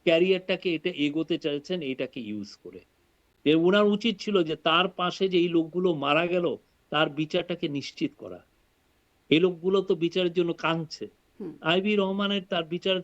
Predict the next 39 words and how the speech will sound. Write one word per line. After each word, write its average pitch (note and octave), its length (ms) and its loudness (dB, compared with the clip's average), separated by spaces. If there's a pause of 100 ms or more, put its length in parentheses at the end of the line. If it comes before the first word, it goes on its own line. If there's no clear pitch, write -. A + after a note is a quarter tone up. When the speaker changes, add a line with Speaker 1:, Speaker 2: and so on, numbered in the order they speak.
Speaker 1:
তো F#3+ 80 0
পাওয়া F#3 340 0
উচিত। F3+ 380 -4
তার C#3+ 160 -4 (840)
যেই, D3+ 160 4
তাকে D3+ 360 -2
যেভাবে E3+ 360 0
নির্মমভাবে E3+ 640 0
মারা D3+ 320 0
হয়েছে, C3 400 -6
তার E3+ 180 -2
বিচার F#3 300 -2
পাওয়া F#3+ 220 0
উচিত G3 320 -4
না? A2+ 100 -8
Speaker 2:
জি। - 260 -20
Speaker 1:
কিন্তু F#3+ 240 2
উনি G#3+ 140 2
কি A3+ 140 -2
করলেন, A3 360 2
এই F3+ 80 0
কেসটাকে G3+ 540 0
নিয়ে G#3+ 200 -2
উনি F#3+ 320 0 (300)
ধান্দাই F3+ 400 2
করলেন G#3 340 2
যে G3+ 80 2
আমি E3 340 -2 (220)
অপোজিশনকে D#3 880 0 (200)
ই-, C#3 140 -4 (140)
ধরবো, D#3 360 2
বা C#3 240 0
আমি C3+ 240 -2 (240)
এটাকে C#3+ 360 0 (120)
এমন D#3 380 0
জায়গায় F3+ 300 2
নিয়ে, F3+ 200 2
ই-, D#3+ 360 -6 (320)
ই-, G#3+ 80 -8